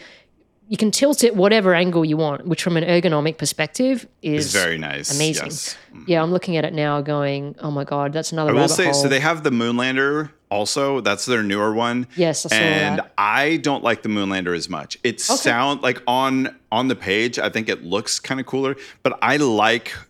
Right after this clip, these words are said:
Speaker 2: the additional thumb keys that you get with the Ergodox. It has more thumb keys available. And I use those for, like, media control, which is really nice. You know, like,
Speaker 1: Ooh.
Speaker 2: volume, pause, play, next, previous, all that. Like, it's really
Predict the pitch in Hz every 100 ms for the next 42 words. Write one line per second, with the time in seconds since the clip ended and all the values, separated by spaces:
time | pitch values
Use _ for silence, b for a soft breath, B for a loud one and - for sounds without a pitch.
0 | _ 110 107 104 98 98 - _ - 104
1 | 120 107 117 101 95 - 92 92 90 110
2 | 107 110 - 104 - 95 101 92 - 92
3 | - 92 80 92 98 101 113 - 90 95
4 | 82 90 87 90 - 90 82 87 82 85
5 | 87 95 98 b b b - 104 120 123
6 | 107 120 107 - 101 87 104 92 101 101
7 | 113 113 110 110 101 95 104 101 98 98
8 | 92 82 78 78 175 180 185 180 104 101
9 | 101 101 98 104 98 92 - - 98 90
10 | 90 87 87 - 90 85 - - - 104
11 | 87 87 85 - 85 82 87 87 - 98
12 | 101 113 117 117 107 101